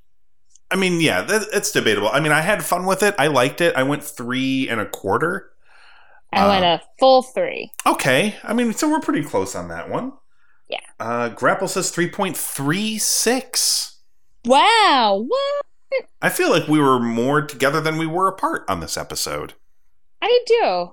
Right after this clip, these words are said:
Speaker 2: too. Grapple, I think, likes Grimes.
Speaker 1: Yes. I mean, we should all like Cameron Grimes, I think.
Speaker 2: Yeah.
Speaker 1: Um,
Speaker 2: What's really funny, um, sorry, it's kind of related to their beginning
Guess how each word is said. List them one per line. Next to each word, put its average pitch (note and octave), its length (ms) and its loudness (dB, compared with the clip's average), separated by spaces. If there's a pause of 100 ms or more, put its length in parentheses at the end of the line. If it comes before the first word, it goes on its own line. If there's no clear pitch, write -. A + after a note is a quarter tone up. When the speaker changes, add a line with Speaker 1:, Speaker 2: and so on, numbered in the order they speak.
(120)
Speaker 2:
too. C#4+ 340 -2 (220)
Grapple, D5 340 4 (160)
I - 80 2
think, D#4 200 0
likes G#3 380 0
Grimes. C#3 800 -8 (340)
Speaker 1:
Yes. - 760 -2 (400)
I - 60 0
mean, C3+ 420 2 (320)
we D3 140 0
should B2+ 160 2
all F#2 500 0
like F2 240 -6
Cameron D#2 380 -8
Grimes, C#2+ 460 -10
I F3 120 -4
think. - 380 -12 (100)
Speaker 2:
Yeah. - 220 -8 (440)
Speaker 1:
Um, F2 260 0
Speaker 2:
What's C#4 160 6
really D4+ 220 6
funny, C4 440 4 (260)
um, G3 480 0 (160)
sorry, G3+ 400 4
it's A3+ 140 2
kind D4+ 160 2
of C#4+ 60 2
related A3 400 4
to A3 100 -4
their G3 360 2 (280)
beginning F#3 640 0